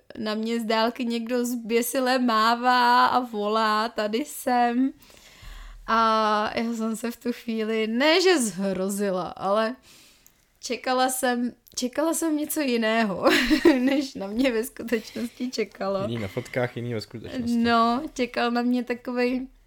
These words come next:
Speaker 1: takovej klučík, <laughs> kterýmu bych tipla tak šestnáct let. Ale říkám, nebudu soudit na první pohled,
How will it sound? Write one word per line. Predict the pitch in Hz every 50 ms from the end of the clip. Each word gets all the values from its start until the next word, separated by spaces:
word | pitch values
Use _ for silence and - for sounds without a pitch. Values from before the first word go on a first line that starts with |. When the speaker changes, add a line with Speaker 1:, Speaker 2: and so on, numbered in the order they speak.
| _ _ _ _ _ _ _ _ _ _ - - -
Speaker 1:
takovej | - 247 247 - 254 254 262 269 -
klučík, | - 320 285 269 285 285 - - 269 262 247 254 269 277 - 466 370 262 208 - 254 233 - - _
<laughs> | - 359 403 554 480 440 392 370 -
kterýmu | - - _ - 247 233 247 247 240 247 247 254 233
bych | 214 240 247 240 - _
tipla | - 254 240 - - 233 233
tak | 240 254 240
šestnáct | - - 240 240 233 - 247 233 240 247 269 262 - -
let. | 226 220 214 214 233 247 - - - - - - - - - - - - - - - - - _ _ _ -
Ale | - 254 254 240 240 240 240 240 240 240 240 240
říkám, | 240 240 - _ - - 220 226 226 226 226 226 220 233 226 - - - - - -
nebudu | 214 214 214 202 196 214 214 214 214
soudit | - - - 202 202 196 202 196 -
na | 196 196
první | 190 - - 202 196 196 190
pohled, | - - 214 220 240 269 277 277 277 285